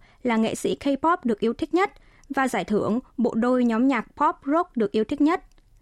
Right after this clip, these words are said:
Đây là năm thứ năm liên tiếp B T S gặt hái các giải thưởng tại lễ trao giải A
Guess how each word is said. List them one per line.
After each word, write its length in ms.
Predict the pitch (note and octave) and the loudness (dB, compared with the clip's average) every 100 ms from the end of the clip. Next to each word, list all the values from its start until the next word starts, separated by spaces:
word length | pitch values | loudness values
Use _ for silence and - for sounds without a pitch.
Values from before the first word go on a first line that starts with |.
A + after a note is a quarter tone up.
| _ - | _ -4
Đây 160 | C4 C4 | 0 2
là 120 | A3 | 2
năm 200 | A3 B3 | 2 2
thứ 120 | A#3+ | 2
năm 200 | C4+ C4 | 2 4
liên 180 | C4 C4 | 4 2
tiếp 240 | E4 G4 - - | 2 0 -2 -8
B 80 | - A#3+ | -4 -2
T 40 | B3 A#3 D4 | 0 0 -2
S 60 | - - | -4 -6
gặt 120 | G3+ | -6
hái 240 | - G3+ | -4 -4
các 160 | C4+ C#4+ | -4 -4
giải 160 | - - | -6 -6
thưởng 340 | F#3 - G3 A3 - - | -4 -2 -4 -4 -10 -6
tại 120 | - | -2
lễ 160 | B3 D4+ | -2 -2
trao 200 | D4 B3+ | -2 -2
giải 340 | - - F#3+ - | -2 -4 -4 -2
A 200 | A3+ | -2